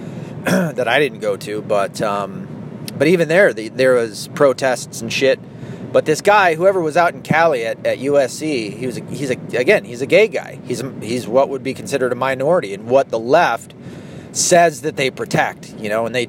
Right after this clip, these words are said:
if you don't toe the line, you're the worst, no matter what you are. And almost maybe in some cases, even worse if you are gay or black or a woman and you're not on their side. They attack even more heavily.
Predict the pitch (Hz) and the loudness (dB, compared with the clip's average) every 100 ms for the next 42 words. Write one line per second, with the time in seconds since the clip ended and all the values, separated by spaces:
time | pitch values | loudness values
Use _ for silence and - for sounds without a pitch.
0 | 98 101 90 - 117 - 131 196 254 269 | -6 -2 -2 -2 -6 -6 -2 4 4 4
1 | - 233 214 196 190 147 127 123 - - | 2 2 4 2 2 0 -4 -8 -14 -18
2 | - - 120 143 139 123 90 - - - | -16 -8 0 2 2 0 -2 -8 -14 -16
3 | - - - - 123 143 147 147 - 104 | -16 -16 -14 -4 2 4 4 2 0 -10
4 | 87 - - 120 131 127 123 147 160 143 | -10 -12 -2 2 2 2 2 2 2 -2
5 | 135 160 147 123 156 160 127 113 117 - | -2 -2 -2 -2 -2 0 -2 -2 -8 -6
6 | 160 151 127 143 160 123 127 123 127 139 | -2 -2 0 2 2 2 -6 0 4 4
7 | 120 117 110 92 73 104 117 110 87 - | 2 -2 -2 -2 -6 0 2 2 -2 -2
8 | 101 110 123 98 87 - - - - - | -2 -2 -4 -6 -10 -12 -12 -12 -12 -8
9 | - 117 113 110 104 110 110 107 98 92 | -2 0 0 -4 -4 -4 -2 -2 -4 -6
10 | - 90 78 - - - - - - - | -4 -4 -4 -10 -12 -12 -10 -8 -10 -10
11 | - - - - - - - - - - | -10 -8 -8 -10 -10 -10 -12 -12 -10 2
12 | 147 127 160 139 135 151 127 - 131 139 | 2 2 2 0 0 -4 -4 -8 -6 2
13 | 151 160 120 92 135 | 2 4 0 -4 -8